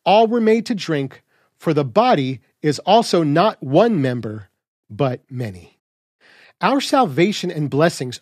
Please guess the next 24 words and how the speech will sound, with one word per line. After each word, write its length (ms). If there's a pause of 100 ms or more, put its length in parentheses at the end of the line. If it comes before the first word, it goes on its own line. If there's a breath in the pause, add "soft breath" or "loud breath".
aren't 200
determined 580
by 280
our 120
ethnicity 680 (420 soft breath)
or 220
any 240
other 240
immutable 360
characteristic, 840 (400 soft breath)
but 200
by 220
our 360
one 400
faith 540 (220)
through 140
the 120
one 380
Spirit 520 (340)
in 200
the 120
one 420
Messiah, 640 (600)
Yeshua. 480